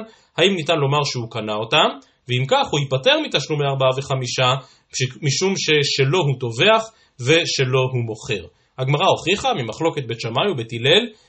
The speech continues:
בהלכות אתנן שפסול למזבח, שאכן קיימת, אה, מחלוקת עקרונית בשאלה האם שינוי קונה, או אולי, כדעת בית שמאי, שינוי במקומו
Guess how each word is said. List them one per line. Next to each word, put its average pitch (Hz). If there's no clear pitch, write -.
בהלכות 131
אתנן 135
שפסול 139
למזבח, 113
שאכן 208
קיימת, 214
אה, 214
מחלוקת 233
עקרונית 208
בשאלה 147
האם 151
שינוי 139
קונה, 151
או 147
אולי, 214
כדעת 147
בית 185
שמאי, 233
שינוי 180
במקומו 139